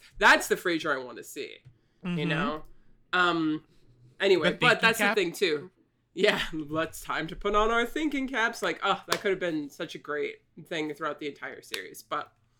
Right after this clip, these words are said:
Speaker 1: so he had a, he was a talk show host in Chicago, but now, you know, he's done with that. He's retired.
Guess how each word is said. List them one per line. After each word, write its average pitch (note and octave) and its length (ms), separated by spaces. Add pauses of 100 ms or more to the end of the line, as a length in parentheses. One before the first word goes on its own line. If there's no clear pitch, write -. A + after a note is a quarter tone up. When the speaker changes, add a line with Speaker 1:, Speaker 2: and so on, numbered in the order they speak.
(640)
Speaker 1:
so A#3 280
he A#3 180
had C#4+ 180
a, C4 80
he B3 140
was C#4+ 180
a - 20
talk G#3 240
show G#3 160
host F#3+ 240
in F#3 80
Chicago, D#3+ 560
but D#3 160
now, D3+ 480
you C#3+ 140
know, C3 200
he's C#3 160
done A3 200
with G#3+ 120
that. G#3 340 (300)
He's C#3+ 140
retired. G#3+ 560